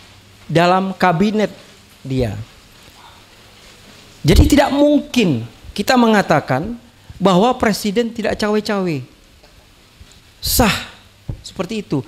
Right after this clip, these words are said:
Saya melihat bahwa Jokowi lah ada orang yang hebat. Selama ini dia pelongok-pelongok, ya, masuk gorong-gorong, ternyata lihat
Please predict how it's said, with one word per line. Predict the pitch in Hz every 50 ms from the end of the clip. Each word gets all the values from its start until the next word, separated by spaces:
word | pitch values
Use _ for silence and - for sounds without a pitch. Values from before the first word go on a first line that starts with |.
| - - - - -
Saya | - 254 254 240
melihat | 233 208 170 147 175 240 247
bahwa | 220 233 254 - - - - - - - - - - - -
Jokowi | 160 240 247 247 247 294 277 277 247
lah | 208 170 160
ada | 156 139 131 131 -
orang | 151 160 151 147 147
yang | 135 123
hebat. | 131 156 147 135 139 123 - - - - _ _ _ _ _ _ _ _ _ _ _ _ _ - - _ _
Selama | - - 165 156 151 170 175 170
ini | 165 180 190
dia | 180 170 170 156 170 170 170 151 151 151 - - _
pelongok-pelongok, | - 156 151 147 147 156 156 - - 170 160 151 147 156 170 185 190 - - - - - - - _ _ _ _ _ _ _ _ _ _ -
ya, | 131 143 175 208 208 - - _ _ _ _ _ _ _
masuk | - 139 143 147 - 170 165
gorong-gorong, | 156 165 165 165 170 165 170 165 175 180 196 190
ternyata | 208 196 190 180 180 185 - 247 233
lihat | 233 220 151 -